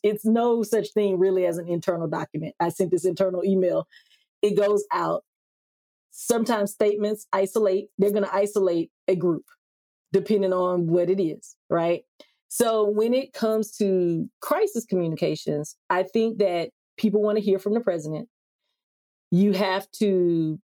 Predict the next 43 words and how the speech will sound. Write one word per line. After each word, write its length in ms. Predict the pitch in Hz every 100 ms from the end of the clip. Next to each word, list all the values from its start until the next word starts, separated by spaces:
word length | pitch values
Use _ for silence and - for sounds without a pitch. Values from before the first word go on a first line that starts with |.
| _ _ _ _ -
be 180 | 190 220
authentic, 640 | 208 208 180 165 175 170 _ _
tell 480 | - 190 190 202 202 -
what 280 | 170 185 185
could 240 | - 254
happen, 420 | 208 160 - 156 156
but 160 | 175 -
also 420 | 190 202 220 185
have 240 | 185 185
a 60 | 170
level 480 | 170 180 180 175 165
of 160 | 156
positivity 720 | - 220 214 160 160 147 - -
with 140 | - _
it. 280 | _ -
It 100 | 170 -
can't, 180 | 175 185 -
everything 480 | 190 208 214 202 185
can't 320 | 208 190 190
be 120 | 180
gloom 340 | 165 185 180
and 120 | 175 160
doom, 380 | 180 175 170
'cause 280 | 160 175 151 _ -
that's 280 | 180 175 -
the 100 | 175
way, 400 | 165 160 151 - _ _ - 453 196
I 140 | 214
have 220 | 247 214
this 180 | 190 185
saying, 360 | 208 196 180 175
"You 80 | 185
lead 300 | 202 202 -
from 180 | 175
the 80 | 170
front." 280 | - 165 143 _ _ _ _ _ _ 160
That's 340 | 202 226 -
the 120 | 254
way 340 | 220 208 202 190
everybody 560 | 196 208 196 180 180
else 220 | 175 170 175
is 120 | 156
going 300 | 170 165